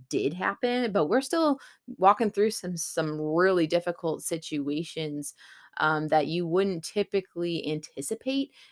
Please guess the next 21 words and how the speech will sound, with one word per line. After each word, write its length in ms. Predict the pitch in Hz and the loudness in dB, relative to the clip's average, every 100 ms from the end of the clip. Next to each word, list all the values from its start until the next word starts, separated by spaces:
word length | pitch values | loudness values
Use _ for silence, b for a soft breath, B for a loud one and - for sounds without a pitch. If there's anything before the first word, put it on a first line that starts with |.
| - | -4
in 140 | 220 | -2
the 100 | 226 | -2
first, 560 | 233 233 240 226 - - - | -2 -2 -2 -4 -10 -16 -8
you 140 | 185 | -4
know, 180 | 180 180 | -2 -2
weeks 380 | 160 202 - - | 0 -2 -2 -2
and 120 | 190 | 0
months 340 | 170 196 - 190 | 0 -2 -2 -4
of 180 | 170 | -4
being 460 | 165 180 170 165 147 | -4 -2 -2 -2 -2
married, 500 | 147 139 180 233 226 - - | -2 -2 0 0 0 -2 2
uh, 280 | 147 147 143 | 6 6 4
we 160 | 151 262 | 0 0
surely 380 | - 156 139 131 | -2 -2 -2 0
didn't 260 | 131 131 | 0 0
anticipate 680 | 135 139 156 147 - 165 165 | -2 -4 -4 -8 -6 -4 -2
<laughs> 40 | 202 | 0
it, 200 | 247 254 B B _ - | 0 0 B B _ 6
but 400 | 185 175 156 165 | 8 8 6 4
just, 360 | 240 240 - | 4 4 4
like, 160 | 220 196 | 4 6